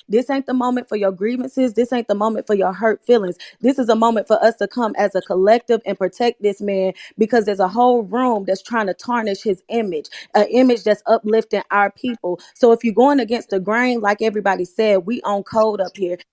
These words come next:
It will not be tolerated. If you wanna come up here and receive a word and receive some wisdom, you gotta be receptive, but you being hella defensive, my sister. And that's why everybody coming off harsh to you. Like I said once before, Sister Ali, I'm standing in that,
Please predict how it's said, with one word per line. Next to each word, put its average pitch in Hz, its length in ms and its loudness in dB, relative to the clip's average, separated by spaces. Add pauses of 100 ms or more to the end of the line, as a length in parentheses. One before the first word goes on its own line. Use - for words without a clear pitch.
It 220 120 6
will 214 120 4
not 220 280 0
be 214 120 -4
tolerated. 180 640 -6 (160)
If 214 140 2
you 226 100 -6
wanna 262 220 0
come 254 220 -6
up 233 120 -4
here 233 240 -4
and 190 140 -4
receive 240 440 -4
a 190 140 2
word 220 360 4
and 185 120 -4
receive 220 520 -4
some 185 240 -8
wisdom, 220 440 2 (220)
you 220 140 2
gotta 240 260 4
be 214 160 -4
receptive, 190 640 -2
but 202 200 -4
you 240 100 -2
being 220 320 -2
hella 240 340 0
defensive, 220 600 -8
my 180 140 -8
sister. 185 420 -4 (240)
And 208 120 2
that's 240 200 2
why 226 240 2
everybody 208 420 -4
coming 208 320 -10
off 180 180 -8
harsh 226 360 -4
to 190 160 -10
you. 170 200 -12 (260)
Like 220 200 -2
I 214 80 0
said 208 280 -6
once 190 280 -10
before, 202 400 -2
Sister - 420 -6
Ali, 214 500 0
I'm 196 100 -12
standing 233 420 -8
in 202 120 -8
that, 190 220 -4